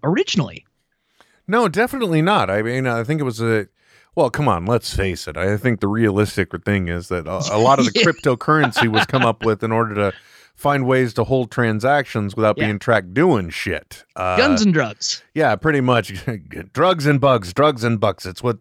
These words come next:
Speaker 2: it keeps the world going round. By the way, I just actually quoted Joe Pesci from a, from the Michael Jackson Moonwalker, uh, movie, uh, short
Speaker 1: Whoa.
Speaker 2: videos thing. So, whoa, what the hell just
Speaker 1: Gonna have to
Speaker 2: happened
Speaker 1: look
Speaker 2: there?
Speaker 1: that up. I don't, Joe,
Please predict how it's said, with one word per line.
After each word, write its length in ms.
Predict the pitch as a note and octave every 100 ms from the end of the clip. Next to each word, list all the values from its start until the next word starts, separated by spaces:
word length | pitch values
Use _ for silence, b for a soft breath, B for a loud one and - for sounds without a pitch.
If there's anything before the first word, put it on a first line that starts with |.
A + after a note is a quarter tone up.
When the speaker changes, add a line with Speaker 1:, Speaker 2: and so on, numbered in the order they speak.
| -
Speaker 2:
it 240 | G#2 A2 -
keeps 260 | D#3 C#3+
the 80 | C3+
world 260 | B2+ B2 G2+
going 280 | A2 G2 F2+
round. 400 | F#2 F2 D2+ - B B B B B
By 140 | C3 C#3
the 80 |
way, 160 | C3 A#2+
I 140 | A2
just 280 | G#2+ C3 -
actually 400 | B2 A#2 - A2+
quoted 480 | - A#2 A#2 G#2+ F#2+
Joe 340 | - A#2 B2+ A#2+ -
Pesci 640 | - B2+ - G2 F2 E2 b b b b
from 280 | A#2 G#2
a, 320 | F#2+ G2+ G2+ -
from 220 | G#2+ G2
the 160 | F#2+
Michael 400 | F#2 G#2 B2 B2+
Jackson 580 | G#2+ A2+ A#2 - A2+ A2
Moonwalker, 920 | F#3 A#3+ D3+ A2 G2 G2 - G2+ G2 - b b b
uh, 240 | G2 F#2
movie, 600 | F2+ F#2+ G#2+ F#2 F2 D#2+ D#2 _ -
uh, 240 | F#2 E2
short 400 | D2 - G2 E2
Speaker 1:
Whoa. 100 | F#2
Speaker 2:
videos 320 | C4+ F2+ D#2+ -
thing. 240 | F2 D2+
So, 280 | - F2+ F2 _ -
whoa, 420 | F3 F#3 A2 E2+
what 180 | - E3+
the 100 | G#2+
hell 180 | B2+ C3+
just 180 | A2+ A2+
Speaker 1:
Gonna 100 | B3
have 80 | -
to 60 |
Speaker 2:
happened 80 | F#3
Speaker 1:
look 200 | B3 G3+
Speaker 2:
there? 120 | D#3+
Speaker 1:
that 140 | A3+ D3
up. 200 | B2+ C#3
I 100 | F#3+
don't, 140 | G#3+ A2 - A2+
Joe, 220 | F3+